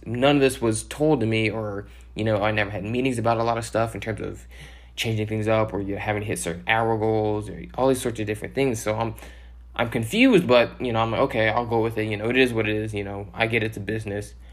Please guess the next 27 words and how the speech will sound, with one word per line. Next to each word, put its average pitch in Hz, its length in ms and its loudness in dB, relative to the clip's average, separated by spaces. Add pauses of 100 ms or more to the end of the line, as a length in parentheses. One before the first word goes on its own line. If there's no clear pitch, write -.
(600)
Unfortunately, 147 540 6
that 113 140 6
was 113 120 0
to 120 60 -4
my 107 140 -4
detriment 117 500 0
as 110 240 -2
I 113 80 0
realized 113 440 0
I 117 140 4
was 123 180 0
giving 117 200 0
them 107 140 -4
power 110 400 0
over 101 160 -6
me 101 340 -6 (420)
and 110 100 -6
I 110 80 0
wasn't 117 440 0 (640)
actively, 113 520 2
you 107 180 -4
know, 104 140 -4
seeking 110 400 -4
out 110 100 -2
our 107 160 -2
H 117 240 -2
R 107 280 2